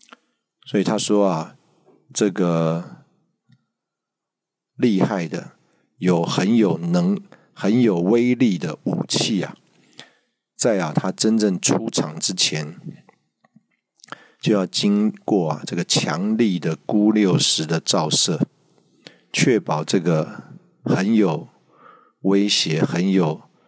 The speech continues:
这个爆发力啊、破坏力很大的这个武器啊，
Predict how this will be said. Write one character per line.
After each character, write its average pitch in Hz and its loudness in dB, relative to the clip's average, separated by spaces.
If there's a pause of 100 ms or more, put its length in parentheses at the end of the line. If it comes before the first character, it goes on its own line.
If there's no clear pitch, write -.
(280)
这 - -4
个 76 -6 (1400)
爆 95 -2
发 87 -2
力 87 -2 (160)
啊、 82 -10
破 104 -2
坏 92 -4
力 87 -2
很 78 -4 (100)
大 95 -2
的 78 -8
这 85 -6
个 82 -6 (100)
武 92 -2
器 101 -2
啊， 73 -8